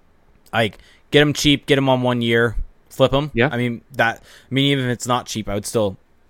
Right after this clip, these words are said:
Speaker 1: do it for a year to flip. But I wouldn't do a ter-, a long-term deal with him. Uh,
Speaker 2: No.
Speaker 1: ma-, mainly because of
Speaker 2: Zero percent.
Speaker 1: age. He's thirty-one years old.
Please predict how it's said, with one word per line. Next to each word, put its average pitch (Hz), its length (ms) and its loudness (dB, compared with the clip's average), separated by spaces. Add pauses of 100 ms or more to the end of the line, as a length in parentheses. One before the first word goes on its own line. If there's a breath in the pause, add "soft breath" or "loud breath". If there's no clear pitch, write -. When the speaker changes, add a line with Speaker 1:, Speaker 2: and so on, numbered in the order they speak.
(240)
Speaker 1:
do 151 220 4
it 135 80 -4
for 131 140 -4
a 131 60 0
year 135 200 0
to 113 60 -4
flip. 139 360 -4 (1000)
But 127 300 4
I 139 100 4
wouldn't 160 240 4
do 131 160 2
a 120 40 0
ter-, 113 260 -4
a 110 80 -4
long-term 107 480 -2
deal 90 160 -10
with 90 120 -10
him. 90 220 -12 (300)
Uh, 98 100 -2
Speaker 2:
No. 104 140 0
Speaker 1:
ma-, 131 320 2
mainly 147 360 4
because 131 280 0
of 92 60 -6
Speaker 2:
Zero - 0 -
percent. - 20 -8
Speaker 1:
age. 101 240 -6
He's 117 140 -10
thirty-one 113 380 -2
years 90 200 -12
old. - 180 -18